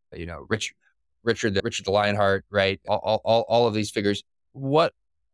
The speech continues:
as you talked sort of in broad terms about the Muslim period that precedes the, the First Crusades, talk, talk about the Crusader period. What are the,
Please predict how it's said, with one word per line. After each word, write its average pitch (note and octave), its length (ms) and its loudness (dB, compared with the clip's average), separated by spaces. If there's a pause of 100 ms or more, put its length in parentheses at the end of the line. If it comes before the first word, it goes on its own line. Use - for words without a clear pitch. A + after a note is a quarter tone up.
(120)
as D3 160 0
you D#3+ 60 -2
talked F3 280 -2
sort D#3 180 -2
of C#3+ 80 -2
in C#3 100 0
broad C3+ 260 2
terms C3+ 300 -2
about A#2 220 2
the A2+ 60 -4
Muslim A#2 380 0
period G#2 340 0
that G2+ 120 -10
precedes A2+ 480 -10
the, F#2+ 280 0 (120)
the G2 80 -14
First - 260 -6
Crusades, F#2 360 -6
talk, C3 260 -2
talk D#3+ 180 0
about D#3+ 200 2
the C3+ 80 -10
Crusader A#2+ 480 -2
period. G2 480 -4
What G#2+ 180 0
are A#2+ 60 2
the, G#2 200 2